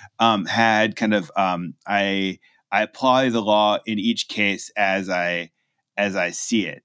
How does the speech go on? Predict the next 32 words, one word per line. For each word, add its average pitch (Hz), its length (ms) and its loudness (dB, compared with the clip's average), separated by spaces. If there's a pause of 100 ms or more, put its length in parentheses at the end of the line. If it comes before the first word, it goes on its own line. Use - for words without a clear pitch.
And 101 240 -4
so 98 480 0 (320)
I 123 80 0
think 139 140 2
the 151 80 -2
same 123 320 2
applies 98 520 0
here, 87 360 -4
that 95 160 -8
he's 117 260 0
not, 123 400 0
um, 98 300 0 (320)
he's 123 160 -2
trying 160 240 2
to 143 80 2
approach 123 540 -2
each 131 260 2
case 107 500 -2 (160)
on 110 220 2
its 101 240 -6
merits. 104 560 -4
I 113 60 0
don't 120 260 -2
think 123 220 -4
that 101 180 0
he's 104 220 -8
thinking 95 560 -8 (640)
strategically 123 880 0
about 87 220 -2
how 90 200 -2
the 90 140 -6
law 87 440 -2